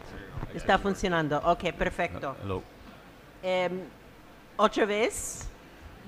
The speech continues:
Speaker 1: buenos días. Y este panel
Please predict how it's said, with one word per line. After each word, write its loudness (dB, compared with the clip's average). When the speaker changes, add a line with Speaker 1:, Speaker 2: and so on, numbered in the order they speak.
Speaker 1:
buenos 4
días. 2
Y -8
este -2
panel 4